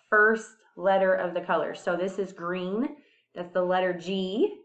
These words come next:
and you shake it, green. Next is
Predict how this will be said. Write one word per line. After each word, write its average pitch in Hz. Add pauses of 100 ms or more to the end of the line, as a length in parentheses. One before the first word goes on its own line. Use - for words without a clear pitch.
(140)
and 165
you 175
shake 151
it, 254 (560)
green. 165 (2250)
Next 156
is 196